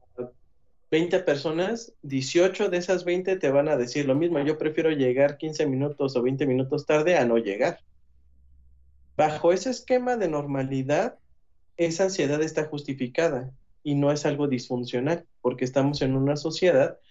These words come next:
en la cual no es nada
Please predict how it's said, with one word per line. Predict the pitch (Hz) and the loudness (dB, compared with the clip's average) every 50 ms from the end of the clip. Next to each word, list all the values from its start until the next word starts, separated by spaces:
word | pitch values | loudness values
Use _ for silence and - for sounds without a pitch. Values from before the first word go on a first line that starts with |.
| _ _ _ _ _ _ | _ _ _ _ _ _
en | - 135 135 135 | -2 0 2 2
la | 139 139 139 139 | 2 2 0 0
cual | - 170 165 156 165 190 185 - - _ _ - - - - - | 2 2 2 4 2 0 -2 -6 -14 _ _ -20 -20 -20 -12 -6
no | 139 139 147 151 156 165 | -4 -2 0 0 2 0
es | 165 170 165 - - | 0 -2 -4 -6 -6
nada | 160 160 160 160 165 165 170 170 185 190 202 208 202 - | -4 -2 -2 0 2 2 2 4 4 2 2 0 -2 -6